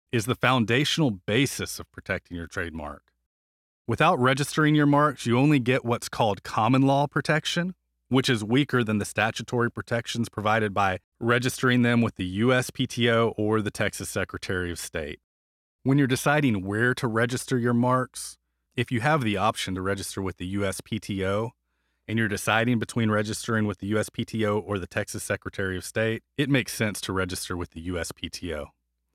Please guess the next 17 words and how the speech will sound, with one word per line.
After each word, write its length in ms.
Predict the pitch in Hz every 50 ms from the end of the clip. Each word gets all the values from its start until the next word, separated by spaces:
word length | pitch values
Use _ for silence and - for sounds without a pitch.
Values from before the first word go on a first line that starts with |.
| _ _ _ _ _ _ _ _ _ _ _
But 100 | - 113
there 120 | 147 151 139
are 60 | 123
some 240 | - - 143 156 151
situations 720 | - 143 - - - 120 117 113 113 - - 113 104 92
where 100 | 110 110
you 120 | 110 113
may 360 | 113 117 131 151 170 165 156
not 280 | 147 120 104 95 87 -
qualify 520 | - - 92 92 92 87 - - 92 90
to 80 | 85 87
do 180 | 85 98 101
so. 400 | 107 - - 135 127 135 131 135 - _ _ _ _ _ _ _ _ -
If 100 | 101 - -
that's 240 | 123 123 131 - -
the 80 | -
situation, 880 | - - 117 - - 113 101 101 98 95 - - - 104 98 95 95 95